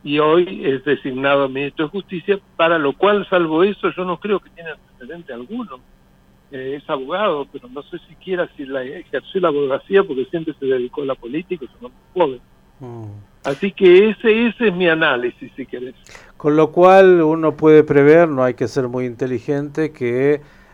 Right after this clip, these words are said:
Speaker 2: eh, la intención de su nombramiento es fundamentalmente que opere, que manipule a la justicia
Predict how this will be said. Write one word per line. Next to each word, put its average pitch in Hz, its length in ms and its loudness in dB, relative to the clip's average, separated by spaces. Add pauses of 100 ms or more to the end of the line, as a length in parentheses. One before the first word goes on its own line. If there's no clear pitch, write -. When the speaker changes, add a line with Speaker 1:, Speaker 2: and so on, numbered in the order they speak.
(100)
Speaker 2:
eh, 120 520 -2
la 123 120 -2
intención 135 800 -2
de 135 100 -2
su - 140 -10
nombramiento 120 920 -4
es 117 420 -6 (200)
fundamentalmente 127 1200 -4 (500)
que 139 420 0 (220)
opere, 165 760 2 (120)
que 131 520 -4 (120)
manipule 147 880 0
a 127 120 0
la 120 120 -2
justicia 143 760 -2